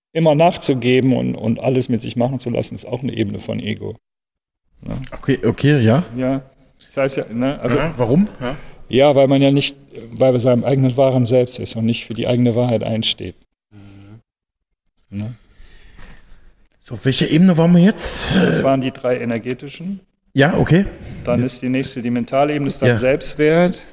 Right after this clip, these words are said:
Speaker 1: Da haben wir zum Beispiel, ähm, da haben wir zum Beispiel Rumpelstilzchen. Ähm, da,
Speaker 2: Mhm,
Speaker 1: da,
Speaker 2: stimmt, ja.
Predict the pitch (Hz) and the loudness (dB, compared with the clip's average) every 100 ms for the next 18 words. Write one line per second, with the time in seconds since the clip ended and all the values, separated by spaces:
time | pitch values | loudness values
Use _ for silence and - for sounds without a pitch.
0 | - - - 123 117 135 135 123 127 127 | -20 -20 -4 -2 2 2 2 2 4 4
1 | 123 120 - 120 120 117 113 117 - - | 4 2 0 0 2 4 4 2 -2 -8
2 | 117 110 110 110 113 - - - 120 - | -6 -2 0 0 -2 -6 -8 -6 -8 -14
3 | _ _ _ _ _ _ 98 101 101 98 | _ _ _ _ _ _ -8 -2 0 0
4 | 101 98 98 101 107 107 110 - 101 98 | -2 -6 -10 -10 -8 -6 -6 -6 -6 -4
5 | 98 98 - - - 110 110 107 107 107 | -6 -6 -10 -18 -16 -6 -4 -2 -4 -10
6 | - _ _ _ _ _ _ _ _ _ | -18 _ _ _ _ _ _ _ _ _
7 | _ _ _ _ _ _ _ _ _ _ | _ _ _ _ _ _ _ _ _ _
8 | 180 - 117 - 92 90 - 92 101 - | -6 -4 -8 -8 -10 -6 -4 -4 -6 -18
9 | _ _ _ _ _ _ _ _ _ _ | _ _ _ _ _ _ _ _ _ _
10 | - 107 110 110 117 123 135 175 214 220 | -10 -4 -2 0 0 0 0 -6 -10 -14
11 | - - 131 135 190 - 110 123 156 143 | -18 -4 -2 -2 -4 -10 -8 -2 2 2
12 | 127 | 2